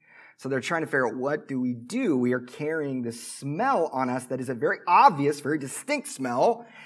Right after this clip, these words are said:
and now we're gonna go to another parishioner's home." So they <laughs> decided to call them and explain to the parishioner what was going on. So when that smell, uh, came into their house, they knew exactly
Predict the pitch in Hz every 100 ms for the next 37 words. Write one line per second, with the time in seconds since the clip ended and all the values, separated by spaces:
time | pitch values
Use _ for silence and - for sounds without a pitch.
0 | - 147 165 185 196 175 170 151 147 147
1 | 135 127 120 123 117 - 120 113 - 190
2 | 110 107 131 131 139 - 147 - 143 131
3 | 131 120 - - - - 143 139 131 127
4 | - 123 117 113 110 107 110 117 113 -
5 | - 214 214 180 147 117 131 120 113 117
6 | 117 127 123 123 110 113 104 123 127 101
7 | 101 107 107 101 95 - 170 143 123 120
8 | - 120 110 120 117 131 113 107 101 107
9 | - 120 117 113 120 165 156 - 123 107